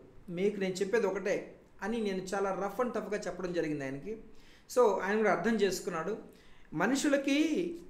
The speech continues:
ముఖ్యంగా ఒక పొలిటికల్ లీడర్ తెలిసినా వీళ్ళే పొలిటికల్ లీడర్ అనుకుంటారు, ఒక పేరు మోసిన లాయర్ తెలిసినా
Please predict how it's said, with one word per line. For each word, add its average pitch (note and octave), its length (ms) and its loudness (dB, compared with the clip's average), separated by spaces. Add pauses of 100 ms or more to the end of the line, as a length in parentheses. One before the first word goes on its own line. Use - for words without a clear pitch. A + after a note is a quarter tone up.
(320)
ముఖ్యంగా C4+ 480 4 (1300)
ఒక G#3 240 0 (760)
పొలిటికల్ A3 340 6
లీడర్ B3+ 240 10
తెలిసినా A3 640 2 (1300)
వీళ్ళే C4+ 400 8
పొలిటికల్ A#3+ 340 6
లీడర్ G#3+ 160 2
అనుకుంటారు, F3 440 -2 (600)
ఒక F3+ 200 -4
పేరు A#3+ 220 12
మోసిన B3+ 360 2
లాయర్ A3+ 340 4
తెలిసినా A3+ 560 0